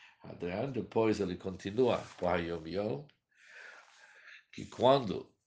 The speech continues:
terminou os onze meses, quando o, o, o Rebbe Rashab ta-, terminou o Siyum HaMishnayot, quando ele estudou a última Mishnah, ele levantou sua voz, que todos poderiam ouvir,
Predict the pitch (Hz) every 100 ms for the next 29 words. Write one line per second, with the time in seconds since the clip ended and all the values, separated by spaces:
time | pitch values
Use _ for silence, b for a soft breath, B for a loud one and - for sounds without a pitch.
0 | _ _ - 104 90 90 120 104 87 120
1 | 101 92 87 104 107 113 - 90 85 85
2 | 78 - 82 78 - _ 113 - _ 107
3 | 90 104 104 85 - - - 110 101 -
4 | 107 - - 101 90 90 113 104 - 101
5 | 107 92 82 - 76 71 107 110 110 -
6 | 95 101 98 90 92 - 92 98 90 143
7 | 160 110 117 107 104 - 101 98 95 -
8 | b b b b 101 98 95 90 87 87
9 | 107 104 - 101 85 85 104 92 - 76
10 | - 110 110 95 - - 98 95 82 -
11 | 92 95 107 113